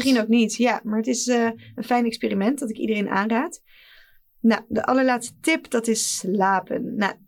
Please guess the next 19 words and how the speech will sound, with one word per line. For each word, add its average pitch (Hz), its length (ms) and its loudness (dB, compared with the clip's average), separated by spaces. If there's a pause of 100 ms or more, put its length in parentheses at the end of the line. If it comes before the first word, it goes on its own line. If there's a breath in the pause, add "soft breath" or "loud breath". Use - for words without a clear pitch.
(120)
ik 226 140 -2
deed 277 180 6
dat 254 100 4
eigenlijk 233 260 0
altijd 226 220 2
een 214 120 2
beetje 214 160 2
als 208 80 0
het 196 120 0
uitkwam. 262 540 0
En 311 80 -2
dat 220 100 0
was 214 180 -4
vaak 214 240 0
net 233 160 0
iets - 200 -6
te 202 100 -4
laat. 202 380 0 (500 loud breath)
Ehm, 214 720 2